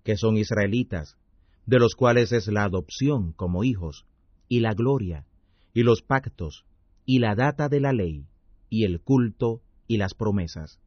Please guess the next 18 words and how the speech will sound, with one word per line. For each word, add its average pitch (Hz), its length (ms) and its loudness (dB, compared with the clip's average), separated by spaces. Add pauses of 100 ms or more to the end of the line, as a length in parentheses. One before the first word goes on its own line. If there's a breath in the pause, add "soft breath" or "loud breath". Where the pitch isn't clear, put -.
(800)
cuyos 143 320 4
son 190 180 2
los 143 160 0
padres 135 600 0
y 117 120 -2
de 113 100 2
los 104 180 -2
cuales 127 440 0
es 117 180 -4
el 90 200 -6
Cristo 110 520 -2
según 104 400 -2
la 107 120 -2
carne, 80 460 -10 (520)
el 98 220 -4
cual 104 220 0
es 85 160 -6
Dios 104 340 0